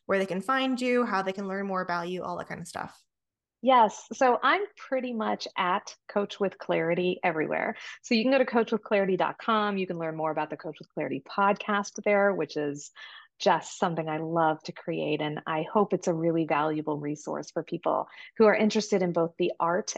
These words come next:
Speaker 2: and the business of coaching. And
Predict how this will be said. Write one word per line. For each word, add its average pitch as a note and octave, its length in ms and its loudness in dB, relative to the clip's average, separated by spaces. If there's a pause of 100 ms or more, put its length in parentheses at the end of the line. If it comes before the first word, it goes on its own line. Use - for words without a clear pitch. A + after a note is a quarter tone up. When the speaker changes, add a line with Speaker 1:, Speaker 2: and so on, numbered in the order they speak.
Speaker 2:
and E3 140 -4
the D#3+ 60 -6
business D3 400 -8
of C#3+ 140 -12
coaching. A#3 460 -8 (520)
And G3 340 6